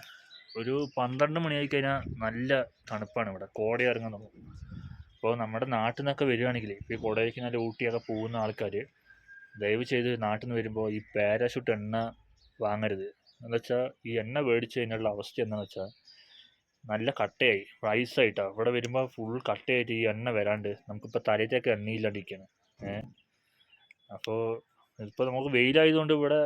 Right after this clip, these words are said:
വെയിലത്ത് ഉണങ്ങാൻ വെച്ചിരിക്കുകയാണ്. ആ മെൽറ്റ് ആകാൻ വേണ്ടി ഇങ്ങനെ, ഉം, ഇവിടെ വെച്ചിരിക്കുകയാണ്. അത് മെൽറ്റ് ആയി ഒരു പത്ത് പതിനഞ്ച് മിനിറ്റ് വെക്കണം,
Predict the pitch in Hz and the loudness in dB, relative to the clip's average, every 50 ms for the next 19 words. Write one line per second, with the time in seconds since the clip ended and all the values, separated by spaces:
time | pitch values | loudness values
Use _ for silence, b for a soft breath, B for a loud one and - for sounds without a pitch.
0 | 139 - 120 117 120 127 131 131 - 143 123 123 127 135 135 131 131 - 139 127 | 2 -2 -4 -4 -4 -4 -4 -2 -2 -2 -2 -2 -2 -2 -2 -4 -2 -2 -4 -2
1 | 117 120 117 113 113 113 110 104 104 - - 127 127 135 131 131 131 127 131 127 | -2 -2 -2 -2 -2 -2 -4 -4 -2 0 2 2 2 2 0 -2 -4 -6 -6 -6
2 | 127 131 135 135 131 135 B B B B B B B _ - 120 113 110 107 110 | -4 -6 -6 -6 -8 -10 B B B B B B B _ -14 -12 -10 -10 -10 -12
3 | 113 107 117 131 131 120 120 - 151 135 131 - 127 113 117 127 - _ 113 117 | -8 -6 -4 -2 -2 -2 -2 -2 -4 -4 -2 -4 -4 -4 -4 -8 -10 _ -10 -8
4 | 117 110 107 107 - 139 135 131 117 127 123 135 135 - 147 117 123 139 143 135 | -8 -8 -10 -6 -4 -4 -4 -2 -2 -2 -4 0 0 0 0 0 0 2 2 4
5 | 131 131 131 139 139 139 139 139 120 104 - - 120 110 98 | 2 2 0 -2 -2 0 0 0 0 0 -2 -4 -8 -8 -8